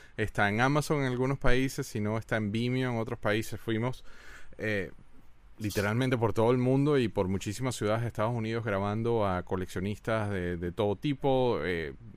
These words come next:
y es una retroinspección de qué hay detrás del coleccionista. Básica-, básicamente lo que hablamos acá, pero en otro, en otra índole, en otro nivel, y, y estoy muy orgulloso de eso.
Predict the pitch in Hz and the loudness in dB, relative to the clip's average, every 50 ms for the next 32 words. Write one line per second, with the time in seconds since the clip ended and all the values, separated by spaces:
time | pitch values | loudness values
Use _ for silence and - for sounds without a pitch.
0 | - - 64 76 80 87 107 101 101 101 - - - 120 120 120 123 117 113 110 | -16 -16 -16 -12 -8 -4 -2 -2 -2 -2 -4 -6 -4 -2 0 0 0 0 0 0
1 | 98 87 95 98 90 90 92 82 - - 110 107 107 107 - 110 101 101 101 104 | -2 -2 -4 -6 -4 -4 -6 -4 -4 -4 -2 -2 -2 -2 0 2 2 4 4 2
2 | 104 104 - - 98 95 110 110 - - 98 - - - 127 123 - - 143 151 | 2 0 -2 -2 -2 -2 -4 -4 -4 -4 -4 -4 -4 -6 -6 -4 -4 -4 -4 -4
3 | 156 - - - - 165 175 175 - 196 190 - - 190 - 170 127 127 - - | -6 -10 -14 -14 -10 -8 -8 -6 -4 -6 -6 -6 -6 -4 -2 -2 -2 -4 -6 -10
4 | - - - - - - 160 160 147 185 175 160 135 131 123 151 151 143 - 110 | -18 -18 -20 -18 -2 2 4 4 4 4 4 4 2 2 2 2 2 4 6 6
5 | 107 107 107 120 123 135 123 - 113 107 123 131 123 117 107 98 95 95 95 - | 6 6 4 2 0 -2 0 0 0 2 2 2 2 2 0 0 -2 -2 -2 -2
6 | 113 110 101 69 82 92 95 92 90 - 98 101 98 98 95 95 95 95 95 98 | -2 -2 -2 -4 -4 -4 -4 -4 -2 -2 -2 -2 -2 -2 -2 -2 -2 -2 -2 -2
7 | 92 87 87 85 82 - 104 107 101 90 87 90 92 98 104 98 92 90 90 90 | -2 -2 -2 -4 -2 -2 -2 -2 0 0 0 0 0 -2 -2 -4 -6 -6 -6 -8
8 | 90 90 - - 92 92 90 87 85 - - - - - - - 107 98 - - | -8 -10 -10 -6 -4 -2 -2 -2 -4 -6 -12 -20 -20 -18 -16 -14 -14 -14 -10 -8
9 | - 98 98 107 117 113 104 92 92 92 - - 101 90 - - - - - | -6 -4 -2 -2 0 0 0 0 0 -2 -2 -4 -4 -4 -4 -6 -10 -12 -14